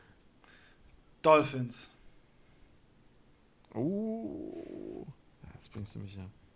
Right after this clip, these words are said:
Speaker 2: Okay, dann, äh, kommen wir zur N F C. Da du, da dein Team normalerweise in der N F C ist, musst du jetzt immer zuerst sagen: Packers gegen Cowboys.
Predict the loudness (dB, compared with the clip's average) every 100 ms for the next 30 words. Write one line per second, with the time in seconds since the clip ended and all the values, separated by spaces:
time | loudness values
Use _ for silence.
0 | -20 -20 -20 -20 -20 -20 -20 -12 10 12
1 | 12 12 12 12 12 12 12 12 10 12
2 | 12 12 12 10 10 8 6 8 10 10
3 | 12 12 12 12 12 10 10 12 12 12
4 | 12 12 10 8 8 6 8 6 8 6
5 | 10 12 12 10 6 8 8 8 8 8
6 | 10 12 12 12 10 10 8 8 10 12
7 | 12 10 8 2